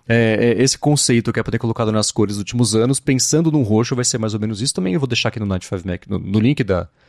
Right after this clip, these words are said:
no episódio, o, na descrição do episódio, epa, bagunçou tudo, o link pra matéria do ninety-five Mac que mostra mais ou menos assim como é que vai ser esse roxo, com essa foto que apareceu de alguém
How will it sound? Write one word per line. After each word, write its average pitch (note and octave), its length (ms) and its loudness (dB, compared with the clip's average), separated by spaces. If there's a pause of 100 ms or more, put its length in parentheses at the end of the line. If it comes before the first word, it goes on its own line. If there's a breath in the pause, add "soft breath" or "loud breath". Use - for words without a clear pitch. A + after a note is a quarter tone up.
(380 soft breath)
no G2+ 80 2
episódio, G#2+ 640 0
o, - 220 -10
na G2+ 200 -4
descrição G#2 500 0
do A#3+ 60 2
episódio, C#3+ 440 0
epa, C#3+ 140 -2
bagunçou G2 320 -4
tudo, - 200 -6 (360 soft breath)
o A2 120 4
link C3+ 260 4
pra D3 100 -2
matéria B2+ 320 0
do C#3+ 80 -2
ninety-five A2 440 -2
Mac A2 160 0
que - 160 0
mostra A2 320 2
mais F2+ 140 -4
ou F#2+ 60 -4
menos F2+ 160 -6
assim F2 300 -6 (380)
como F#2+ 160 2
é - 20 2
que - 80 -8
vai F#2+ 80 0
ser - 140 -2
esse F#2 160 -2
roxo, G2+ 340 0
com - 60 -8
essa F#2+ 140 -6
foto - 240 -6
que - 60 -10
apareceu F#2 380 -4
de F2+ 80 -6
alguém F2+ 720 -10